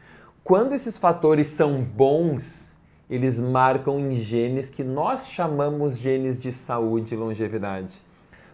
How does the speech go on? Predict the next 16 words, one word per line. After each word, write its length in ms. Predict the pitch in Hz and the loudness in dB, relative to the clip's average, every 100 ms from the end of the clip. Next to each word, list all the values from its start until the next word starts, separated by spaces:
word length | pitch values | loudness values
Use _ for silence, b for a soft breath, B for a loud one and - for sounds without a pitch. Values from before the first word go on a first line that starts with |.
| - | -4
Quando 180 | 135 135 | 0 0
esses 180 | 127 | -2
fatores 380 | - 117 120 113 | -2 -2 0 -2
são 240 | 113 117 113 | -2 -4 -2
ruins 440 | 113 110 110 113 | -2 -2 -2 -4
e 40 | 107 | -4
inadequados, 840 | 104 98 95 95 107 120 107 90 b b | -4 -4 -6 -4 -2 0 -2 -6 b b
eles 280 | 110 113 110 | -4 -2 -2
marcam 600 | 113 117 123 131 127 123 | 0 4 4 4 0 -2
genes 480 | 113 98 113 135 131 | -4 0 0 0 -2
que 140 | 127 135 | -4 -4
nós 400 | 131 143 156 - | 0 0 -2 -4
chamamos 560 | 151 131 131 131 120 | -4 -2 -2 -2 -2
genes 340 | 110 123 127 123 | -2 -2 -2 -4
de 80 | |
doença. 640 | 120 120 117 110 104 101 | -4 -2 -2 -4 -8 -12